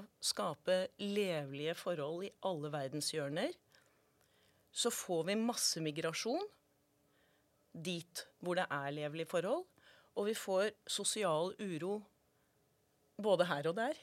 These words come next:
egentlig. Både der det er levelig, og der det ikke er levelig. Og sosial uro, eh, det kan lamme både lokalsamfunn og bedrifter, sånn at hvis vi har en bedrift i vår, som med en leverandørkjede,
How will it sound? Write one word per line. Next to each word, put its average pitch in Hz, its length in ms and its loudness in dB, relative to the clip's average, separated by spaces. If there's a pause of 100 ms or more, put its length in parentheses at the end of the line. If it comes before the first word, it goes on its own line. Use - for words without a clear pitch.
(100)
egentlig. 247 400 0 (240)
Både 190 320 0
der 165 300 0
det - 20 0
er 143 240 -2
levelig, 156 400 -4 (160)
og 220 80 -2
der 208 220 -2
det - 100 -10
ikke 160 240 -4
er 147 140 -2
levelig. 147 320 0 (640)
Og 185 100 0
sosial 214 560 6
uro, 240 460 2 (420)
eh, 202 400 6
det 196 400 0
kan 214 400 0
lamme 196 640 0
både 175 560 0
lokalsamfunn 175 720 -2
og 175 160 0
bedrifter, 185 480 0
sånn 214 240 0
at - 300 -4 (100)
hvis - 300 2 (100)
vi 185 240 -2
har 165 480 -2
en 185 160 -2
bedrift 175 400 -4
i 175 80 -6
vår, 160 320 0 (240)
som 185 240 0
med 160 220 2
en 165 100 0
leverandørkjede, 165 960 0